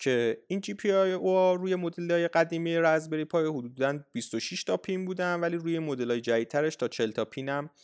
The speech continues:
هستش. این جی پی آی او ها کاربردشون اینه که یک سری پین، اگه روی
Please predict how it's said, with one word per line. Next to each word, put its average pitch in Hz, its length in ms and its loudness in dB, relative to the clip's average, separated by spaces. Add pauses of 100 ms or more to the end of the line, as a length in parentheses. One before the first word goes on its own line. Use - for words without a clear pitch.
(240)
هستش. - 640 -4 (480)
این 233 200 -4
جی 226 140 -6
پی 233 200 -2
آی 220 160 6
او 220 160 2
ها 208 200 4
کاربردشون 196 920 -2 (100)
اینه 180 280 -2
که 120 420 0 (280)
یک 147 240 0
سری 190 240 -4
پین، 185 420 -4
اگه 127 220 2
روی 120 320 0